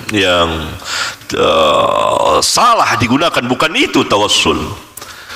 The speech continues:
Oleh karena itu saya membawakan dua buah hadis Nabi yang merupakan kaidah bahwa nanti umat beliau akan menamakan sesuatu yang haram terlihat halal.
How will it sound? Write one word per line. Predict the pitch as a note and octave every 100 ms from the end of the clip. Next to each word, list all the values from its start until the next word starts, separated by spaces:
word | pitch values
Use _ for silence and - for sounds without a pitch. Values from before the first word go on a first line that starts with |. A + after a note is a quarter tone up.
| - - -
Oleh | F#2
karena | - F#2 C3
itu | A2+
saya | F#2+ F2 E2+
membawakan | E2 F2 G#2 F#2 E2 D#2+ D#2
dua | E2 E2
buah | D#2+ E2+ -
hadis | - - -
Nabi | G2 F#2+ F#2
yang | E2+
merupakan | E2 F#2 - - G2+
kaidah | - E3 B2+ A2 - - - - - - - - - _ _ - - - - -
bahwa | A2 G2+
nanti | C3 C3 C4+ D#4
umat | C#3+ B2 A2+ G#2+
beliau | B2+ A#2+ F2+ E2+ - - - - _ - - - - - -
akan | - - B2 B2
menamakan | A#2 A2+ C3+ C3 A#2
sesuatu | G2+ - - B2 -
yang | A#2+ G#2 F#2+
haram | A#2+ A#2+ A#2 A#2+ B2 B2 - - - - -
terlihat | C3 D#3 - - -
halal. | G#2+ F#2+ F2 - - -